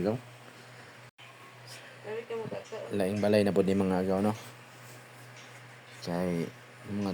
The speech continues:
thirty households mo tingin na iyang adtuon ni, mga agaw.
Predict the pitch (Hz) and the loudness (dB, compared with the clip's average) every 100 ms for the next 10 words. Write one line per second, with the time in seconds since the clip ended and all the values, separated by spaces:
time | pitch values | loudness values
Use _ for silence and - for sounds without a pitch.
0 | - 104 - 104 98 107 104 - 123 104 | 4 4 6 4 2 4 6 8 8 8
1 | 104 90 92 95 87 90 87 90 90 - | 4 6 6 6 6 6 4 2 2 0
2 | - - - 92 85 95 92 92 87 87 | -4 -16 -8 -4 4 6 6 4 4 4
3 | 95 | 6